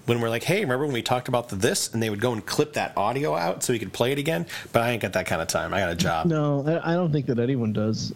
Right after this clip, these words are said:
Speaker 2: honestly. We could
Speaker 1: We
Speaker 2: maybe
Speaker 1: need some unpaid interns to do that,
Speaker 2: Yeah,
Speaker 1: 'cause
Speaker 2: we, you know, well, I'll try and team up with the, the colleges,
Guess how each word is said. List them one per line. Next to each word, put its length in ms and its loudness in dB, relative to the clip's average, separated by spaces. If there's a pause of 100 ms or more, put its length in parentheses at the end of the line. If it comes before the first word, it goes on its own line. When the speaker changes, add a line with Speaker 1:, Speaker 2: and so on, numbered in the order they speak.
Speaker 2:
honestly. 520 0 (720)
We 80 4
could 120 2
Speaker 1:
We 60 0
Speaker 2:
maybe 120 2
Speaker 1:
need 80 2
some 240 0
unpaid 340 2
interns 560 0
to 120 2
do 140 2
that, 120 2
Speaker 2:
Yeah, 100 0
Speaker 1:
'cause 340 -2
Speaker 2:
we, 180 2
you 120 2
know, 320 0
well, 260 0
I'll 100 2
try 180 0
and 140 0
team 200 2
up 160 -2
with 220 -2
the, 400 0
the 100 -4
colleges, 600 -2